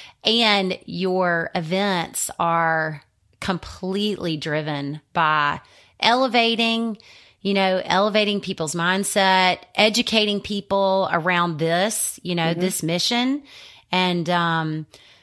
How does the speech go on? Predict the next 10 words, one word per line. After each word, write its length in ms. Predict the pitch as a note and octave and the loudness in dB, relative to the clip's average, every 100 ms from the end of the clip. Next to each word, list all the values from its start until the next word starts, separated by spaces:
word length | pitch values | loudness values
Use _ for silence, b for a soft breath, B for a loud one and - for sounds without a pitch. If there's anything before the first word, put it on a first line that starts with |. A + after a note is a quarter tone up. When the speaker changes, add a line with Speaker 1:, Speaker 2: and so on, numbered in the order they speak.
| b - | b 0
Speaker 1:
they 220 | G#3 - | 0 2
are 360 | F#3 F#3 G#3 G#3+ | 2 4 4 4
sometimes, 540 | G#3 F#3+ F#3+ F#3+ F3+ | 0 -2 -2 -2 -2
I 80 | F3 | 0
know 160 | F3 F3 | 0 0
I've 220 | F3 E3+ | 0 -2
been 100 | F3 | -4
to 80 | E3+ | -4
some 360 | - F3 F3+ F3+ | -4 -2 -2 0
where, 360 | E3+ D#3+ D#3 | 0 0 -2